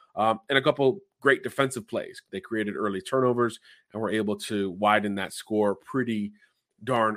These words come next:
early. So we got a little bit of convention in that the Eastern defense was really strong. This is a defensive, it's really a defensive setting, right? I mean, if, if you are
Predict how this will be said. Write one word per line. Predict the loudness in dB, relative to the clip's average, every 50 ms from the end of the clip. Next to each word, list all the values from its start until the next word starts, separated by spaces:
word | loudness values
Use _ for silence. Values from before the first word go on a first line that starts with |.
| 2 4
early. | 6 6 6 4 2 -2
So | -4 -2 0
we | 2 2 2
got | 2 4 4 4 4 6 6
a | 6
little | 8 10 8 6 6
bit | 4 0 -2
of | -2 -2
convention | -2 -2 0 2 4 2 2 2 0 -2 -2 -2 -2 -2
in | -2 -2 0 4
that | 4 4 4 2 0
the | -2 -2 0 0
Eastern | -4 -4 -4 -6 -8 -4 -2 -2 -2 -2 -4 -6
defense | -6 -6 -6 -6 -2 -2 -2 -2 -2 -2
was | -4 -4 -4 -2
really | -4 -2 -2 -2 -4
strong. | -4 -2 0 2 4 4 4 4 2 -2 _ _ -20 _ _ _ _ _ -14
This | -12 -8 -6
is | -2 -2
a | -2 -2
defensive, | -2 -4 -6 -6 -6 -6 -4 2 4 4 4 2 2 2 2 2 2 2 -4 -8 -16 -20 -20 _ _ _ _ _ _ _ _ _ _ _ -6 -6
it's | -4 0 0
really | 2 4 4 4
a | 4
defensive | 4 4 2 2 2 2 -2 -6 -6
setting, | -2 -2 -2 -2 -4 -14 -16 _
right? | 2 4 6 6 4 2 0 -4
I | -2
mean, | 0 2 4 4
if, | 2 2 0
if | -4 -4 -4
you | -2 0 4 6 8
are | 8 8 8 8 6 4 2 -2